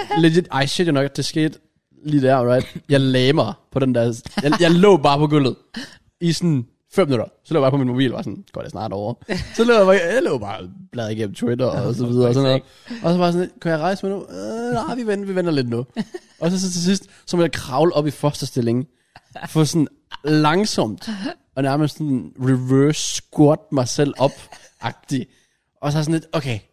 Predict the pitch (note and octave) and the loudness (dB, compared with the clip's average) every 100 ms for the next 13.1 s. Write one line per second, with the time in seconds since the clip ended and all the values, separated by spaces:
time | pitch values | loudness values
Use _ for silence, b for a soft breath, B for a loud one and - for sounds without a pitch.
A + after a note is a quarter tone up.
0 | _ _ C3 A2+ F#2+ G#2+ C3 C3 A#2 G#2+ | _ _ -2 0 0 -2 2 2 2 0
1 | A#2 G#2 F#2+ G2+ - G2 D#2 G#2 C#3+ D#3 | -2 -4 -6 -10 -8 -8 -6 0 4 4
2 | F#3 A3 A#3+ D3+ - E3 D3+ - - _ | 2 0 0 -2 -2 -2 -4 -8 -14 _
3 | _ _ _ _ _ C#3 A#2+ E2 - C#3 | _ _ _ _ _ -8 -8 -8 -12 -14
4 | C3 B2+ B2+ B2+ C3 - A#2+ A#2 A#2 F2 | -12 -10 -10 -12 -14 -16 -14 -14 -14 -16
5 | F2 - F#2+ - - E3+ F3 C#3 D#3 - | -18 -10 -10 -8 -6 -6 -4 -2 -2 -4
6 | C#3+ C#3 D3 - C3 B2 A2 - G2+ C#3+ | -6 -4 -4 -4 -4 -4 -4 -8 -8 -8
7 | B2 A#2+ b - - - A#2+ A2+ G#2+ F#2+ | -8 -10 b -18 -18 -8 -4 -2 -2 -4
8 | A2+ - _ _ _ _ _ _ _ _ | -10 -14 _ _ _ _ _ _ _ _
9 | _ - A2 A2+ G#2+ G#2+ _ _ _ _ | _ -14 -8 -6 -6 -8 _ _ _ _
10 | _ - G#2 F2 A2 E2+ - D2+ D2 - | _ -8 -6 -4 -6 -8 -8 -10 -10 -16
11 | - _ _ _ _ E3 B3 B2 G#2+ A#2 | -20 _ _ _ _ -12 -10 -12 -10 -8
12 | A2 - _ _ _ - B2+ B2+ G#2 A2 | -8 -8 _ _ _ -8 -6 -4 -6 -10
13 | G#2+ | -12